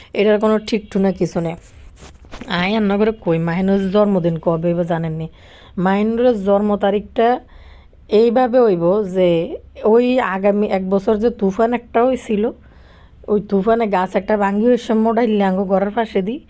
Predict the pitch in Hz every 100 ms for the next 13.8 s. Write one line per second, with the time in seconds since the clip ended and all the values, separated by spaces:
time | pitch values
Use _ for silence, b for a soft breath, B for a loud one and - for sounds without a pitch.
0 | b b b - 175 185 202 202 208 185
1 | 175 175 180 180 170 190 180 165 156 160
2 | 156 - 156 151 156 - 403 403 190 196
3 | 196 202 214 226 247 - 185 202 202 240
4 | 233 226 226 220 B B B B - 185
5 | 202 196 202 240 233 202 196 220 233 240
6 | 208 196 180 196 226 196 214 196 190 190
7 | 180 190 220 208 214 233 254 226 202 202
8 | 202 208 214 233 b b b b - 196
9 | 185 190 175 185 202 220 214 226 240 -
10 | 202 202 196 202 196 208 208 208 208 208
11 | 196 196 220 226 196 190 196 220 208 170
12 | 202 208 208 190 165 170 180 180 170 180
13 | 175 165 151 151 - - 139